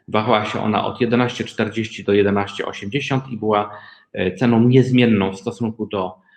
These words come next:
notowań z zeszłego tygodnia. E, za to wzrosła cena masła, e, w tej chwili około piętnaście trzydzieści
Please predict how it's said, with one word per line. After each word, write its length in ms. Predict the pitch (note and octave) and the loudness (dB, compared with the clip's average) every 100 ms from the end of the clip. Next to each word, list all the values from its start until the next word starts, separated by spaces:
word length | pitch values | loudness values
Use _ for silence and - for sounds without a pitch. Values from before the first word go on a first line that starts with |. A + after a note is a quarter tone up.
| _ G#2+ | _ -6
notowań 460 | A2 A#2+ G2+ G2 | -4 -2 -4 -2
z 40 | A2+ | -2
zeszłego 400 | A2 C#3+ C#3 C#3 | -2 -2 -2 -2
tygodnia. 720 | C#3 C#3 C#3 C3+ C3+ - - _ _ _ - | 0 2 4 2 0 -6 -16 _ _ _ -6
E, 420 | G2 F#2+ F#2+ - | 2 4 4 2
za 120 | B2+ | -2
to 300 | B2 B2 A#2 - | 2 2 2 -4
wzrosła 480 | - C3+ C3 A#2+ A2 | 0 0 2 -2 0
cena 300 | B2 G#2+ G2+ | 2 4 4
masła, 680 | B2+ - B2 A2+ A2 - - - | 2 2 2 2 0 -10 -10 -2
e, 360 | G2+ G2+ G2 | 0 2 2
w 100 | G2 | 0
tej 160 | A#2+ A2 | -2 -2
chwili 380 | - G#2+ G#2+ - | -2 -2 -2 -4
około 320 | G#2+ A2 G#2 | -2 4 4
piętnaście 520 | - A#2 A#2+ - G#2 | 4 0 -2 -4 -6
trzydzieści 680 | - - A2 - G2 G2+ | -8 -8 -8 -6 -6 -8